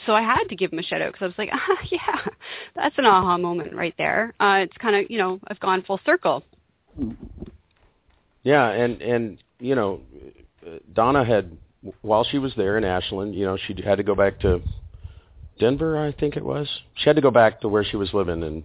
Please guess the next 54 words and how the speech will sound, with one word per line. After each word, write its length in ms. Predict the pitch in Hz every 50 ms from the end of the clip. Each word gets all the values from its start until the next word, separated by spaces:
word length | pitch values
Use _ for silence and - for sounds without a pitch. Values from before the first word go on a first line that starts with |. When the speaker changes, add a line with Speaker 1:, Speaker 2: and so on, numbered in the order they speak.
| - _ -
Speaker 2:
get 100 | 98 95
her 80 | 90 92
stuff 380 | - - - 80 82 85 85 - -
and 120 | 82 82
all 180 | 80 78 82 90
that 100 | - -
kind 160 | 92 87 85
of 60 | - -
thing. 220 | 80 73 73 85 - - - - - - - - - -
And 160 | - 92 90
so 180 | - - 104 104 - -
she 120 | 107 104
told 280 | 92 - 123 123 131 113
the 60 | 117
lady 280 | 104 107 107 104 101 101
in 80 | 101
the 60 | 101 98
metaphysical 520 | 98 98 101 92 98 95 92 95 87 92
bookstore, 560 | 82 117 - - - - 98 85 82 90 95 90 - _ _ _ _ _ _ _ - _ _ _ _ -
uh, 320 | 87 92 98 92 92 87 85 82 -
you 140 | - 110 104
know, 140 | 90 82
"Well, 260 | 85 95 82 92 101 110
if 120 | 107 -
you 120 | 117 101 - -
hear 240 | 117 107 113 117
of 80 | 120 107
anybody 380 | 110 107 107 98 98 95 101 98
that's 300 | 95 101 - - - - - _ _ -
got 120 | 98 98 101
a 40 | 101
room 320 | 92 95 101 101 101 98 95
for 100 | - 101
rent 280 | 95 90 87 92 95 92
or 180 | 95 95 92
anything," 580 | 90 92 95 92 82 - 87 87 90 92 92 90
and, 120 | 87 85 - - - _ - _ - - - - - - -
and, 380 | - 95 98 95 90 90 90 87
uh, 200 | 87 85 82 82 80
she 140 | - - 104
got 200 | 113 110 95 85
back 320 | 95 98 101 104 - - _ _ _ _ -
to 260 | - 107 95 95 90 87 _ - 98 92
Denver 500 | 101 98 98 92 98 98 98 95 92 90
and 200 | 85 85 85 85 -
she 120 | - - 104
gets 160 | 104 92 95
a 40 | 87
phone 240 | - 113 120 135 131
call, 320 | - - 87 87 90 90 92
and 80 | 92
it's 160 | 90 85 -
not 220 | 113 123 143 156 -
the 180 | - 98 87